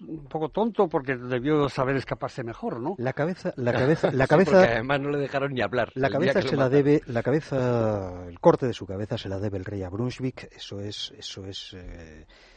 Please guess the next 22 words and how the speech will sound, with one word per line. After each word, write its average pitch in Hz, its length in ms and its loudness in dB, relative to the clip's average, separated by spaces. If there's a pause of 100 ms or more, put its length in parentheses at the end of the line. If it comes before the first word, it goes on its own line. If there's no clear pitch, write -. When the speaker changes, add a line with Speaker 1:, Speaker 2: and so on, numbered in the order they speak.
(120)
Speaker 2:
eh, - 140 -18
palmario. - 520 -10 (380)
La 120 140 0
torpeza 170 720 -2
de, 117 600 -2
eh, 104 40 -4
Brunswick 101 720 -8 (380)
en 101 200 -8
el 101 340 -4
verano 127 680 -4
del 107 560 -8
noventa 92 320 -12
y 85 80 -14
dos, 87 440 -14 (260)
en 90 60 -14
el 92 60 -10
momento 113 480 -4
de 113 280 -4
la 104 140 -6
invasión 107 540 -8
por - 160 -10
parte 107 500 -8